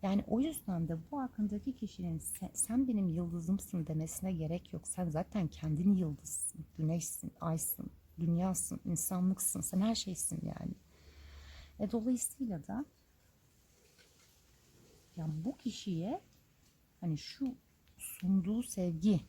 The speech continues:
nedeniyle senin gücünü elinden alma fırsatı verme. Vermediğini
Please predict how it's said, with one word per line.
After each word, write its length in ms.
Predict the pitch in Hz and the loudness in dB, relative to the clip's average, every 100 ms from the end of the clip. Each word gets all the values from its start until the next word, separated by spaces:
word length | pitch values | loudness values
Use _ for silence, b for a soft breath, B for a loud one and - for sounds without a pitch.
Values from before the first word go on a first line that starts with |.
| - _ - - - - - _ - _ _ - - - - - - - - - _ - _ _ - - - - - - - - - - _ - _ _ _ _ - - _ _ _ _ _ | -12 _ -20 -20 -20 -20 -20 _ -20 _ _ -20 -20 -20 -20 -20 -20 -20 -20 -20 _ -20 _ _ -20 -20 -20 -20 -20 -20 -20 -20 -20 -20 _ -20 _ _ _ _ -20 -20 _ _ _ _ _
nedeniyle 840 | 175 175 170 180 214 160 156 226 - _ _ _ _ _ b b b - | 2 2 4 6 6 6 2 -2 -4 _ _ _ _ _ b b b -6
senin 440 | - 214 226 262 | 2 8 10 8
gücünü 360 | 196 170 180 220 | 6 2 4 2
elinden 540 | - 180 180 180 240 - | 2 0 2 2 0 0
alma 380 | 165 160 160 208 | 0 2 2 0
fırsatı 840 | - 175 - 165 - - 233 320 - _ - _ - - - - | -2 -6 -6 -8 -8 -6 -2 -2 -4 _ -20 _ -20 -20 -20 0
verme. 580 | 170 220 214 190 147 - - - - - - - _ - - - - - | 2 4 4 4 4 0 -10 -20 -20 -20 -20 -20 _ -20 -20 -20 -20 -4
Vermediğini 1080 | 165 185 214 202 165 160 170 175 190 262 | 0 0 2 2 2 0 0 2 2 2